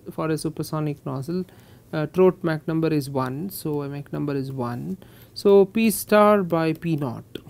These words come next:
and T star by T naught are the values to consider,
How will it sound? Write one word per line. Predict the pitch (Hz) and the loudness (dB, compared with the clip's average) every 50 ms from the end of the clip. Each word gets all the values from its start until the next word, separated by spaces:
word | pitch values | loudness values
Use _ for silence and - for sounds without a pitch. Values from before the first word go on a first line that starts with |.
| - - - - - - | -20 -20 -20 -20 -16 -12
and | 175 156 151 151 - | -8 -8 -6 -6 -6
T | - 185 190 185 | -4 -2 -2 -2
star | 175 - - - 180 175 175 170 165 | -2 -4 -2 0 0 2 2 0 0
by | 151 160 151 151 | -2 -4 -4 -4
T | 151 - - 156 143 | -4 -6 -6 -8 -8
naught | 139 127 120 127 - - - - - - - - - - _ _ - _ | -8 -8 -10 -12 -16 -18 -20 -20 -20 -20 -20 -20 -20 -20 _ _ -14 _
are | 180 170 165 170 170 160 | 0 2 4 4 4 2
the | 160 156 156 | 0 -2 -2
values | 143 147 143 143 147 156 156 156 147 - - | 0 0 0 0 0 0 0 0 -2 -2 -6
to | 156 139 | -8 -8
consider, | - - 139 127 131 - 165 156 160 151 160 214 277 | -6 -6 -8 -8 -6 -4 -4 -2 -2 -2 -2 -4 -6